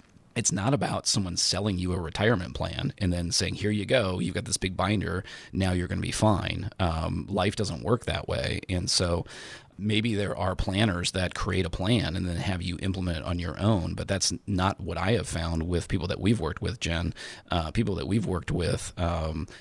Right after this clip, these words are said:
have loved the idea of creating a plan, but then just as importantly, having a team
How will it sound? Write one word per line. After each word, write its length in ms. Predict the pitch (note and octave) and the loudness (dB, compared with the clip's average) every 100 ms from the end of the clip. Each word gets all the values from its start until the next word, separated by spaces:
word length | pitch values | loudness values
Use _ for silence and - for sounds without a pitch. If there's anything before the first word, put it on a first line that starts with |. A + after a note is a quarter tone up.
| - | 0
have 200 | F2+ E2+ | 0 0
loved 380 | F2 F#2+ A2 F2+ | 2 2 2 0
the 120 | F#2 | 0
idea 360 | F2 E2+ E2 | 0 0 0
of 100 | D#2+ | -2
creating 520 | - - F#2 F2+ A2 A2 | -2 -2 0 2 2 0
a 60 | |
plan, 500 | F2 D#2+ E2 D#2+ D#2 - - - | -2 -4 -2 -2 -2 -6 -14 -2
but 160 | G#2 F2 | -2 0
then 420 | G2+ G2 F#2 F2+ G#2+ | 0 2 0 -2 -4
just 400 | F2+ F2+ A#2 - | -4 0 2 2
as 120 | C#3+ | -2
importantly, 720 | E2+ E2 B2 C#3 G2+ D#2+ E2+ | -4 2 2 4 2 0 -2
having 480 | F2 - F2+ A2+ F2 | -4 -2 0 2 0
a 120 | E2 | -2
team 540 | - - A2+ A2 F#2 | -4 -2 0 2 0